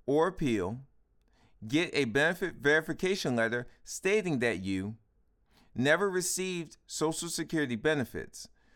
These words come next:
supplemental security income, or Medicare, received benefits in the past but do not currently receive them.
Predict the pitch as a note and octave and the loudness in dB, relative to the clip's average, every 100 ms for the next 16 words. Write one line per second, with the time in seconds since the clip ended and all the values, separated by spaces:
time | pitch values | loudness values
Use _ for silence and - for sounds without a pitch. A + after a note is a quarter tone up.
0 | _ - F3+ F3+ G3 F3+ E3+ E3+ C#3 - | _ -2 -2 0 0 2 0 -2 -6 -2
1 | D#3 B2+ - D3 F3+ C#3 G2 F2+ - - | -2 -2 -2 -2 -2 -2 -2 -4 -8 -20
2 | _ _ D#3 F3+ F#3+ G3+ F3 - E2+ A1 | _ _ 0 2 4 2 2 -2 -6 -6
3 | F#2 - _ _ _ _ _ _ - G#2+ | -12 -20 _ _ _ _ _ _ -12 -4
4 | C3 - F3 F#3+ G3+ D3+ D#3 E3+ - A#2+ | -2 -2 -4 -2 -4 0 2 2 0 -2
5 | A2 - - - - D#3 G3+ G#3 E3 A#2 | -2 -6 -16 -16 -2 0 2 0 2 4
6 | G2 G2+ - - _ A#2+ B2+ D#3+ E3+ E3+ | 4 2 -4 -16 _ -4 0 2 2 2
7 | - G3 A3 G3+ F3 D#3+ E3 G#3 G3+ A2+ | 0 0 0 0 -2 -2 -4 -4 -4 -6
8 | F2 A#1 | -8 -8